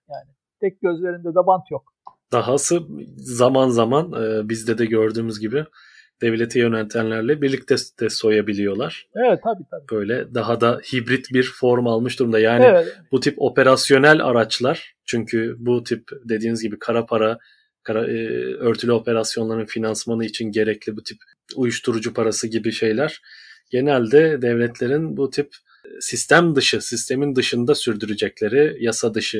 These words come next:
Speaker 2: eylemleri için kullandıkları bir kaynak olurdu. Fakat o kaynak giderek dediğiniz gibi kravatlı mafyaya dönüştü ve devletle,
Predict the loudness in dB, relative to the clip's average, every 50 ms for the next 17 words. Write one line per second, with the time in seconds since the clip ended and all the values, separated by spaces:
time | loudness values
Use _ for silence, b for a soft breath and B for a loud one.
0 | -6 -4 -4 -4 -2 -2 -2 -2 -2 -2 -2 -2 -2 -4 -6 -10 -12 -10 -6 -4
1 | -2 -2 -2 -2 -6 -8 -6 -6 -6 -6 -6 -8 -8 -6 -6 -6 -6 -6 -6 -4
2 | -2 -2 -2 -2 -6 -6 -6 -6 -2 -2 -2 0 0 0 2 2 2 2 2 -2
3 | -4 _ -4 0 2 2 2 2 0 _ _ _ -2 -2 0 0 -2 -2 -2 -2
4 | 0 -2 0 0 0 -2 -2 -4 -4 -2 0 2 4 4 2 2 0 2 4 6
5 | 6 6 4 _ _ -4 -4 -4 -4 -4 -4 -2 0 0 0 0 -2 -2 -2 -4
6 | -6 -6 -4 -2 -2 -2 0 0 0 0 0 0 0 0 0 -2 -2 -4 2 4
7 | 4 4 4 0